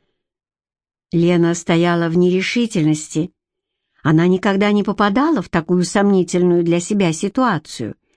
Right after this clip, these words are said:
Если бы Елисеев шёл на таран, что принято в экспедициях, она дала бы ему по морде, и на этом всё кончилось. Если бы он обольщал,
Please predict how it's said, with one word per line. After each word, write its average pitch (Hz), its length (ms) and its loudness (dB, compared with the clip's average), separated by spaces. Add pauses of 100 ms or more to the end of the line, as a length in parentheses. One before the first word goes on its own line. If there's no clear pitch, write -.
(720)
Если 208 340 0
бы 165 100 2
Елисеев 165 640 0
шёл 190 280 0
на 151 160 2
таран, 165 560 0 (280)
что - 260 -4
принято 175 420 2
в 165 40 -4
экспедициях, 160 840 -2 (580)
она 151 240 4
дала 165 320 2
бы 180 120 2
ему 180 200 4
по 214 160 -2
морде, 254 480 2 (560)
и 156 80 2
на 156 140 6
этом 247 300 0
всё 311 280 0
кончилось. 165 800 -2 (720)
Если 320 440 0
бы 254 120 2
он 262 240 2
обольщал, 180 880 -2